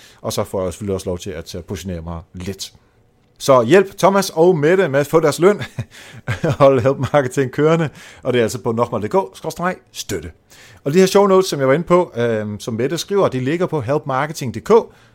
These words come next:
under afsnit hundrede otteogtredive, dem for i dag. Og, øh, det betyder, at du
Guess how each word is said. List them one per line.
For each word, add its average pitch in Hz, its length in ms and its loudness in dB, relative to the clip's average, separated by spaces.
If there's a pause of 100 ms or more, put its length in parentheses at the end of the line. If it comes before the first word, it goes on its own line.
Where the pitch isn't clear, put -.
(260)
under 139 340 -2
afsnit 127 400 -4
hundrede 151 300 -6
otteogtredive, 170 720 0 (140)
dem 107 140 -8
for 190 120 -8
i 190 40 -6
dag. 190 300 -4 (380)
Og, 117 380 0
øh, 113 80 -2
det 156 80 -6
betyder, 165 220 -4
at 123 80 -2
du 160 120 -6